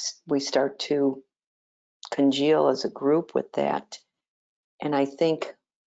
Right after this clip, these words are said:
the more, uh, soul conscious, uh, individuals there are, there's an increased group effort.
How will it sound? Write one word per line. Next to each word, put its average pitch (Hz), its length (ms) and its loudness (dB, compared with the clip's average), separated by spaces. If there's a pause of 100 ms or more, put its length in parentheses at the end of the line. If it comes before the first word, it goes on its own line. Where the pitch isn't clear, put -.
(580)
the - 80 0
more, 151 580 0 (800)
uh, 143 380 -2 (540)
soul 156 400 2
conscious, - 1120 -4
uh, - 320 -2 (240)
individuals 147 880 2
there 143 260 0
are, 143 520 0 (1080)
there's 139 640 0 (920)
an 143 100 0
increased 143 760 0
group 175 420 2 (100)
effort. - 480 -2